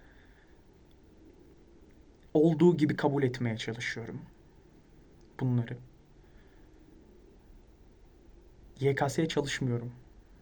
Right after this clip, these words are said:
Sınava gireceğim. Her ne kadar bir noktada götüme güvensem de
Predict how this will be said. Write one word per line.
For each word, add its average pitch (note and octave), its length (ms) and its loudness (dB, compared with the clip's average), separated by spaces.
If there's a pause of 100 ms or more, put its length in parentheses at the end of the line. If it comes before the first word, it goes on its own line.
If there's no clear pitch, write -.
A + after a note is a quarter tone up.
(420)
Sınava B2 340 -2
gireceğim. A#2+ 380 -4 (2750)
Her C3+ 220 2
ne C3+ 100 -2
kadar B2 300 0
bir C3 80 0
noktada B2+ 320 -4
götüme B2+ 320 0
güvensem B2 560 -2
de C#3 100 -10